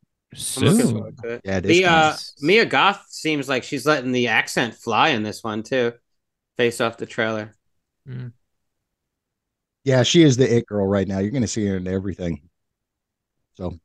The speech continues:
Speaker 3: that's
Speaker 2: Yeah.
Speaker 3: all I got. Um, <laughs> Hydraberg, <laughs> you picked, uh, what? Um, The Lodge from two thousand and nineteen. Why in the world did you make us watch this movie?
Speaker 1: <laughs>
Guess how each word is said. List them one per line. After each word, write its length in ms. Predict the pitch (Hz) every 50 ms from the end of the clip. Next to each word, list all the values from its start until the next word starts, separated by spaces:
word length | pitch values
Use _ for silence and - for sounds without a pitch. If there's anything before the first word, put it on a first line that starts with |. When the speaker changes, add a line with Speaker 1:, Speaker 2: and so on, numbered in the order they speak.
| _ -
Speaker 3:
that's 220 | - 131 127 127
Speaker 2:
Yeah. 60 | 226
Speaker 3:
all 100 | 226 220
I 60 | 202 156
got. 240 | 143 139 139 135 - _ _ _ _ _ _ _ _ _ _ _ _ _ _ _ _ _ _ _ _ _ -
Um, 440 | 110 113 117 107 110 104 98 87 - _
<laughs> 60 | _ - - _ 147 - - 170 - _ 160
Hydraberg, 800 | 139 - - 107 147 190 175 160 113 107 113 113 117 151 - - - 139 - - 190 - _ - - _ _
<laughs> 540 | _ 160 160 - _ _ _ _ _ _ -
you 120 | 127 151
picked, 480 | 147 - 175 165 - - - - - - _ - 117
uh, 100 | 110 101
what? 280 | 98 104 98 87 - - _ _ _ -
Um, 340 | 98 98 95 95 95 95 90 _ _ _ _ _ - - - _
The 60 | - 98
Lodge 340 | 92 101 104 104 98 - -
from 180 | - 101 90
two 160 | - - 113
thousand 320 | - 113 107 101 92 101 92
and 120 | 90 90
nineteen. 540 | 90 92 95 90 - - 107 101 98 95 90
Why 300 | - 101 113 127 135 127
in 180 | - - 95 95
the 80 | 90
world 560 | 92 95 98 101 98 95 90 85 78 78 87 90 - - -
did 120 | 98 85
you 60 | 98 90
make 200 | 98 95 - 98
us 180 | 85 - -
watch 280 | - 95 85 73 - -
this 200 | 87 87 82 -
movie? 340 | 87 80 73 - - - -
Speaker 1:
<laughs> 40 | _